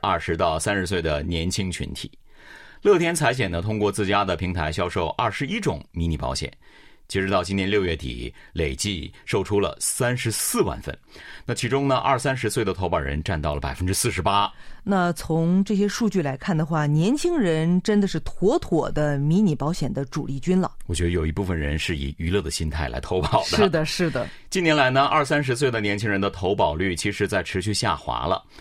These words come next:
Speaker 1: 根据保险开发院和保险研究院的数据，二零二三年二十到三十岁群体的寿险投保率最低仅为百分之四十九点九，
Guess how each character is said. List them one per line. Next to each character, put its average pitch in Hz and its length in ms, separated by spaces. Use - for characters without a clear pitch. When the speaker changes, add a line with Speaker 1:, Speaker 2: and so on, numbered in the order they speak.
Speaker 1:
根 143 120
据 139 340
保 110 200
险 98 180
开 104 160
发 113 140
院 117 260
和 92 220
保 85 220
险 76 200
研 73 140
究 101 140
院 110 140
的 82 100
数 80 200
据， 78 240
二 123 140
零 135 100
二 127 140
三 156 220
年 87 320
二 113 240
十 104 120
到 101 180
三 120 200
十 113 80
岁 110 160
群 90 180
体 80 220
的 73 300
寿 208 280
险 76 220
投 87 120
保 71 200
率 78 320
最 147 180
低 143 180
仅 110 160
为 82 160
百 69 160
分 80 140
之 117 260
四 135 220
十 123 100
九 107 180
点 139 160
九， 69 460